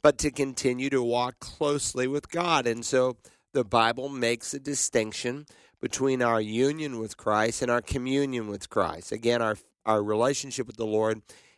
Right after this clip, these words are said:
and our fellowship with the Lord. If we say, and this is the verse you're asking, is it harsh?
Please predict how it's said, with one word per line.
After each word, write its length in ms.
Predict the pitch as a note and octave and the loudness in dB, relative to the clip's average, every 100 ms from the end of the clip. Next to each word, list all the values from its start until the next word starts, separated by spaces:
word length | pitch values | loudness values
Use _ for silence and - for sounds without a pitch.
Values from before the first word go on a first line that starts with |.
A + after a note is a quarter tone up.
| _ | _
and 100 | G#2+ | 2
our 120 | A2 | 2
fellowship 560 | - - C3 B2 - G#2 | 2 2 2 2 -2 -10
with 100 | G2+ | -6
the 80 | G#2 | 0
Lord. 240 | G#2 F#2+ _ _ - | 0 -2 _ _ 2
If 300 | F3+ G3+ - | 2 2 0
we 180 | F#3 D3 | -2 0
say, 520 | - A2+ G2+ C3+ E3+ _ | -2 -2 -2 -2 -4 _
and 140 | G#2 G#2+ | -8 -4
this 220 | B2+ - | -4 -4
is 120 | B2+ | -6
the 80 | A2 | -4
verse 340 | A2 A#2 A#2 | 0 0 0
you're 140 | A2+ G2 | -4 -2
asking, 440 | G#2+ G#2 - G#2+ | -2 -2 -2 -4
is 200 | G#2 G#2 | -4 -4
it 80 | G2 | -4
harsh? 580 | - - F#2 B2+ - | -4 -8 -6 -8 -10